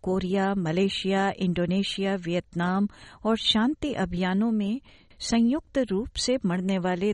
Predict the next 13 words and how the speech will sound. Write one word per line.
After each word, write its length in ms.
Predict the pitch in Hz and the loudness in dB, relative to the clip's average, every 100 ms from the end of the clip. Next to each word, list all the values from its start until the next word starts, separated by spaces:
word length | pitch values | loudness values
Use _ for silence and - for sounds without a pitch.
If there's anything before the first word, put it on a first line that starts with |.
| - | -2
तस्मानियन 600 | 185 - 175 175 185 180 | -4 -2 0 0 0 0
लोगों 300 | 175 170 175 | 0 -2 -4
की 140 | - | -6
तुलना 380 | - 165 170 196 | -6 -4 -2 0
में 220 | 214 226 339 - - - - - | 2 0 -4 -12 -20 -20 -20 -2
अधिक 280 | 214 214 311 - | -2 0 -4 -4
तस्मानियन 680 | 180 - 185 160 165 175 277 - - - 175 | -4 -2 -2 -2 -2 -2 -4 -6 -20 -18 -6
ब्लैक 420 | 190 226 269 - | 0 0 -2 -2
वॉर 260 | 175 156 151 | 0 0 0
में 120 | 170 | -2
मारे 320 | 247 135 139 - | 0 -2 -4 -8
गए 160 | - - - | -10 -10 -12
थे। 120 | 156 | -12